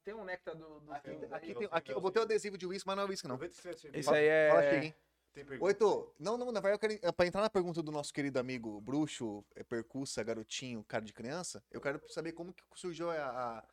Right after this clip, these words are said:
Speaker 2: a oportunidade de você ir pra São Paulo. Foi, tipo, por causa do, do Henrique Diego? Você falou que
Speaker 1: Então,
Speaker 2: morou dois anos, como
Speaker 1: eu,
Speaker 2: que foi?
Speaker 1: eu tava no Henrique Diego nessa época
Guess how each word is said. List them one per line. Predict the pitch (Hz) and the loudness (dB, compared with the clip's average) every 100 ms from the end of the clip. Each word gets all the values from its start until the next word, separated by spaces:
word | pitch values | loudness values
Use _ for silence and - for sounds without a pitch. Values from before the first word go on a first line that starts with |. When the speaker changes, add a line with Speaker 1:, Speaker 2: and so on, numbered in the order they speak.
| _ - _ _ | _ -20 _ _
Speaker 2:
a | 127 | 2
oportunidade | 127 147 151 143 143 | 2 -2 -4 -6 -6
de | - | -4
você | 175 | -6
ir | |
pra | 170 | -6
São | 165 170 | -4 -4
Paulo. | 160 135 | 2 2
Foi, | - 135 | 2 -2
tipo, | 143 135 123 | -4 -8 -12
por | - | 0
causa | 139 131 - | 2 4 4
do, | 127 127 | 4 4
do | 127 | -2
Henrique | 127 120 | -6 -8
Diego? | 110 113 131 175 185 175 | -10 -6 -2 -2 -2 -2
Você | |
falou | 196 | -2
que | 208 | 2
Speaker 1:
Então, | 165 | 4
Speaker 2:
morou | 147 | 4
dois | 139 123 127 | 2 0 -2
anos, | 143 170 | -2 -2
como | 170 170 | 0 -2
Speaker 1:
eu, | |
Speaker 2:
que | - | 0
foi? | 131 104 | 0 0
Speaker 1:
eu | 165 143 | -6 -2
tava | 147 156 | 0 0
no | 156 | -6
Henrique | 156 - | -10 -10
Diego | 139 135 160 190 | -6 -6 -6 -8
nessa | 185 131 127 | -10 -6 -4
época | 120 123 143 _ 190 | -2 -2 -4 _ -8